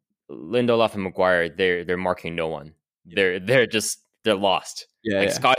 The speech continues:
Speaker 1: has his man, Luke has his man, but I don't know what it is with, um, you know, those two, you know, with the specific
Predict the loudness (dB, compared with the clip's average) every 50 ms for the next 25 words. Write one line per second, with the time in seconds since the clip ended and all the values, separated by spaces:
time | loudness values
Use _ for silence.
0 | 0 -6 -8 -8 -6 -2 0 2 2 2 2 0 -4 -8 -6 -4 -4 -4 -2 0
1 | 0 2 2 2 0 -4 -6 -4 -2 0 0 -2 -4 -8 _ _ _ _ _ _
2 | _ _ _ _ _ 2 2 2 0 -6 _ _ _ _ _ _ _ _ _ _
3 | _ _ _ -20 -16 -16 -16 -18 _ 2 4 4 4 4 4 4 4 4 4 4
4 | 4 4 4 4 4 2 2 0 -2 -6 -8 -10 _ -2 -2 -2 -2 -4 _ _
5 | _ _ _ -20 _ _ _ _ _ _ _ _ _ _ _ 0 2 2 2 2
6 | 0 -2 -2 0 0 0 -2 0 0 0 0 0 -2 -2 0 0 0 0 -2 -6
7 | _ -20 -20 _ _ _ _ _ _ _ -4 -2 0 0 0 0 0 0 0 0
8 | 0 -2 -2 0 2 2 2 0 2 0 -2 -2 -2 -8 -14 -16 _